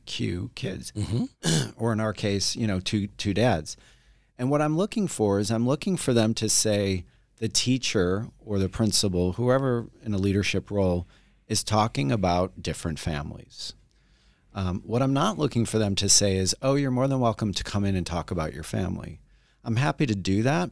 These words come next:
Speaker 1: but what I want is for the teacher who has the authority or the principal who has the authority where the kids look up to,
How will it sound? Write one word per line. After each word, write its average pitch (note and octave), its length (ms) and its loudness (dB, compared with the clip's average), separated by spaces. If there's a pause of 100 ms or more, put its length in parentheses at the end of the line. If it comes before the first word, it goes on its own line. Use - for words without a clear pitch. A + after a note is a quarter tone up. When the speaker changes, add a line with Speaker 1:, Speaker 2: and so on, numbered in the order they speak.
(140)
Speaker 1:
but A#2 80 2
what A2+ 160 4
I G#2 140 2
want A2+ 300 0 (200)
is G2+ 280 -2
for - 240 -4
the G#2 120 0
teacher G#2 640 0
who F#2+ 180 2
has F#2 260 2
the G2 100 0
authority F#2 800 -2 (560)
or G#2+ 140 2
the G#2 120 2
principal G#2+ 680 0
who G2 140 0
has F2 220 0
the F#2 140 -2
authority F#2+ 440 0
where F2 140 -2
the F2 80 -4
kids G2+ 420 -4
look G#2 440 -2
up B2+ 220 -2
to, E2+ 380 0